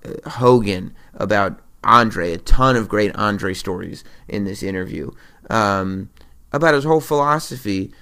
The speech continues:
behind everything. I mean, this is a guy who really, he didn't, never held a title, never wrestled in a big pay-per-view main event. Most famous match is probably the WrestleMania six man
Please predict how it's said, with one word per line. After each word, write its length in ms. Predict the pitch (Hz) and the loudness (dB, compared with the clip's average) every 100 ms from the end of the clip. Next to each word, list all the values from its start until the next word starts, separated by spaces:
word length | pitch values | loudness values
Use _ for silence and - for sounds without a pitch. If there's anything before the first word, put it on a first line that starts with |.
| - - | -20 -6
behind 380 | 117 127 123 120 | 0 2 2 2
everything. 520 | 147 180 123 98 - - - _ - | 0 -2 -6 -10 -14 -20 -20 _ -8
I 60 | - | 0
mean, 200 | 127 127 | 2 2
this 200 | 139 165 | 2 0
is 120 | 170 | -2
a 80 | 127 | -2
guy 640 | - 113 101 95 80 113 113 - _ - - | 0 0 0 -2 -6 -8 -12 -20 _ -20 -6
who 200 | 156 147 | 0 0
really, 420 | 135 160 226 175 | 0 0 2 4
he 100 | 127 | 2
didn't, 320 | 123 180 165 | 0 -2 0
never 240 | 143 147 175 | 0 0 0
held 180 | 170 160 | 0 -2
a 40 | |
title, 480 | - 104 92 101 127 - _ - - - | 0 0 0 -4 -10 -18 _ -20 -20 -14
never 600 | - 110 117 131 160 160 | -2 2 4 4 4 2
wrestled 720 | 143 90 104 127 127 131 123 | 0 -6 -2 -2 0 0 0
in 80 | 113 | 0
a 120 | 110 | -2
big 760 | 90 - - - - 113 110 - | -4 -14 -16 -6 2 2 2 0
pay-per-view 520 | 110 101 107 101 104 | 0 0 -4 -2 -2
main 220 | 101 101 | -2 -2
event. 440 | 98 95 101 - - - - - - - - | -2 -2 -4 -6 -18 -20 -20 -20 -20 -20 -2
Most 300 | 131 131 - | 2 2 2
famous 380 | 147 156 160 123 | 0 2 0 -2
match 520 | 123 165 156 156 - | -2 0 0 -2 -6
is 160 | 113 - | -8 -8
probably 680 | - 143 156 160 127 123 | -2 2 2 0 0 0
the 180 | 131 123 | 0 0
WrestleMania 760 | 110 90 120 123 120 120 117 104 | 0 2 0 0 -2 0 0 -2
six 320 | - 151 - | 0 -2 0
man 380 | 107 90 95 | -4 -4 -6